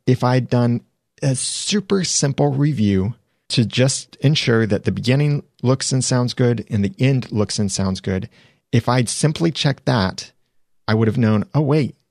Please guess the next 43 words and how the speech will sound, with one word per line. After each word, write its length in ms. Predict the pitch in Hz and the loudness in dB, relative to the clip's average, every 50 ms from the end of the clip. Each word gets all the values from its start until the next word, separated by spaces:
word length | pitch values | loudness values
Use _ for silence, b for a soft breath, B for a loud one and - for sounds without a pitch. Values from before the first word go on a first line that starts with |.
| _ - | _ 0
the 220 | 117 117 123 - | 2 2 2 4
ending 380 | - 151 196 170 117 101 98 95 | 2 2 2 4 2 2 2 2
doesn't 260 | 107 101 101 107 95 | 2 2 0 0 0
look 160 | 104 95 - - | 0 -2 0 0
right 240 | 120 160 190 - | 0 0 0 -4
here." 400 | - - 101 92 87 85 101 104 _ _ _ _ _ _ _ - | -4 -2 0 0 0 0 -2 -6 _ _ _ _ _ _ _ 0
That 160 | 123 143 110 | 0 2 2
might 200 | 151 143 135 - | 2 0 0 2
mean 260 | 117 113 110 110 110 | 2 2 2 2 2
that 160 | 107 - - | 0 -2 0
there's 220 | - 117 117 113 117 | -2 -2 -2 -2 -2
more 280 | 110 110 120 156 170 | -2 0 0 -2 -2
stuff 420 | - - - - - - - - _ _ _ - | -4 -6 -6 -6 -6 -8 -8 -16 _ _ _ -4
that 140 | 110 101 98 | -4 -2 -2
isn't 260 | 95 - 104 - - | -2 -4 -6 -6 -4
right 200 | 95 92 82 - - | -4 -6 -6 -4 -4
either. 340 | 139 165 147 139 - - _ _ _ _ _ _ _ - | -4 -4 -4 -4 -8 -12 _ _ _ _ _ _ _ 0
But 100 | 147 151 | 2 2
I 60 | 156 | 4
didn't 300 | 156 185 190 170 127 92 | 4 2 2 2 0 0
review 340 | - 87 82 95 90 85 85 | -2 -2 -2 -2 -2 -2 -2
that. 200 | - - - - _ _ _ - | -4 -8 -8 -12 _ _ _ -2
I've 140 | 117 127 131 | -2 2 2
also 320 | 139 131 - - 156 147 | 2 2 2 2 2 2
had 480 | 104 101 - 135 127 123 120 113 120 - B B B B B B - | 2 0 0 2 2 2 2 0 -2 -4 B B B B B B -4
a 100 | 131 123 | -4 -2
couple 280 | - - 135 - 147 | 0 0 0 0 0
problems 640 | 135 - - 135 123 117 117 123 117 120 117 - - | -2 0 0 2 2 2 2 2 2 0 0 0 0
that 340 | 120 107 107 101 - - - - | 2 2 2 0 -4 -8 -2 0
I'm 100 | 139 196 | 0 2
going 220 | 190 196 202 190 | 2 2 2 2
to 60 | 147 - | 0 -2
pretend 460 | - - 117 - - 135 117 107 104 | -2 -2 -2 0 2 2 4 4 2
they 80 | 98 | 0
cancel 520 | - - - - 117 110 104 - 110 101 - | -2 -2 -2 0 0 0 2 0 -2 -2 0
each 240 | - 107 98 - 104 | 0 -2 -2 0 0
other 240 | 95 92 98 92 - - | 0 0 0 -2 -2 -2
out 320 | 104 90 85 - - - - b b b b b b b | -4 -6 -6 -6 -10 -14 -20 b b b b b b b
with 240 | - 117 120 - - | 0 0 2 2 2
my 240 | 117 113 110 107 - - | 2 2 2 2 2 2
email 340 | 120 123 123 110 110 104 101 | 2 4 4 4 2 2 2
newsletter 480 | 101 104 104 92 95 98 98 95 92 | 2 2 2 2 2 0 2 2 0
subscribers. 720 | - - 107 92 - - - 92 90 87 92 90 90 - | -2 -2 -4 -4 -4 -2 -2 0 0 0 -2 -4 -6 -6